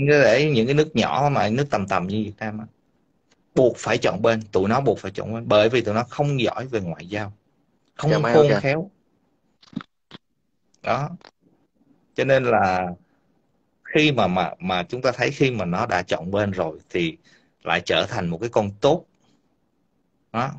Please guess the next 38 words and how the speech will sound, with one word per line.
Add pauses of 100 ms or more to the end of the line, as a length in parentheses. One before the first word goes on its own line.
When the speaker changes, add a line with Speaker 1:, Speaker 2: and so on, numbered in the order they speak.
Speaker 1:
Và (280)
bị
thí
bất
kỳ
lúc
nào. (2000)
Chứ
không
bạn
cờ, (480)
bạn
cờ
tướng
cái
con
tốt
là
cái
con
ít
quan
trọng
nhất
và
sẵn
sàng
bị
thí
nếu
như
mà (640)
gặp (100)
tình
huống
gọi
là,
là,